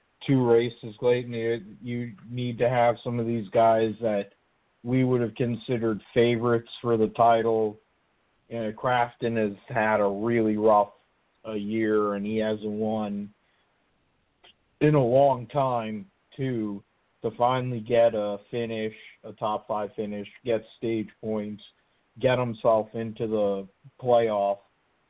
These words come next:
is a big deal. Stuart Friesen, old Stu Ball, they went and changed to Kyle Busch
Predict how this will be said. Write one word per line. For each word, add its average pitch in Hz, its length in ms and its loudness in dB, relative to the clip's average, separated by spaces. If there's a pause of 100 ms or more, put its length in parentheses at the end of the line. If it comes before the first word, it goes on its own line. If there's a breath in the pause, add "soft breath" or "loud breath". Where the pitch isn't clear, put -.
(380)
is 117 160 -8
a 110 60 -8
big 98 260 -10
deal. 101 480 -8 (920)
Stuart 131 320 0 (120)
Friesen, 120 600 -4
old 110 240 0 (180)
Stu 127 180 -2
Ball, 113 560 4 (440)
they 117 220 -2
went 117 240 -4
and 110 120 -14
changed 113 420 -6 (140)
to 107 360 0
Kyle 110 260 2
Busch 110 200 0